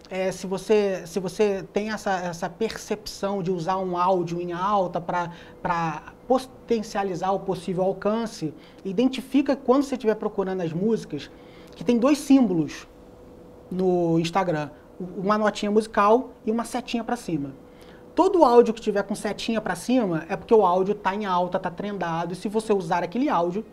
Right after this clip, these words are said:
pode ser que alcance mais pessoas. Isso não é garantia, mas pode ser. Agora, se você não tem facilidade, começa a fazer vídeo simples, cara. Começa a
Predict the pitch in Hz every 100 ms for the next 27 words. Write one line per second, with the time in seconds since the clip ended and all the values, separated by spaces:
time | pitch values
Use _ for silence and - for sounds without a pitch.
0 | - - - 180 185 214 240 - 180 165
1 | 208 196 180 175 180 170 208 - 156 143
2 | 160 160 175 170 175 190 - 202 180 135
3 | 131 147 - 151 170 - 151 - - -
4 | - - 254 202 165 165 208 226 311 320
5 | 311 240 208 - 185 147 151 214 220 147
6 | - - - - - - - - - -
7 | - 370 392 - 320 302 - - 269 277
8 | 262 196 160 175 156 156 170 214 247 254
9 | 220